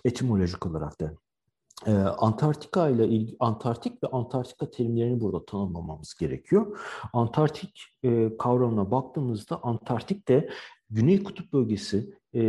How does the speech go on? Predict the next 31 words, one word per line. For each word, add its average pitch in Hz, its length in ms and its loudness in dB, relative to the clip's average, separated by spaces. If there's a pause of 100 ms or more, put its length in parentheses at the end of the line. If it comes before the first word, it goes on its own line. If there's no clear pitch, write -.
(720)
ne 110 320 -4
görmekteyiz. 87 720 -4
Yani, 139 360 0 (360)
e, 104 240 2 (220)
Antarktik 117 720 -2
dairesinin 127 640 0
güneyindeki 127 920 -2
her 170 160 0
şey - 300 -8 (340)
demektir. - 600 -4 (500)
Antarktik'ten 107 680 -2
söz 92 220 -8
ettiğimizde 87 440 -4
buna 107 240 0
kıtalar 127 400 2
gel-, 120 320 2
e, 117 100 2
girmektedir, 113 720 -2
adalar 117 360 0
girmektedir, 120 800 -4 (420)
e, 120 440 0
işte - 240 -4
efendime 123 380 0
söyleyeyim, 120 560 -2 (420)
e, - 40 -6
deniz 127 540 2
buz 127 140 -2
örtüsü 131 420 -2
girmektedir 127 540 -6
vesaire 117 420 -2
vesaire. 82 380 -4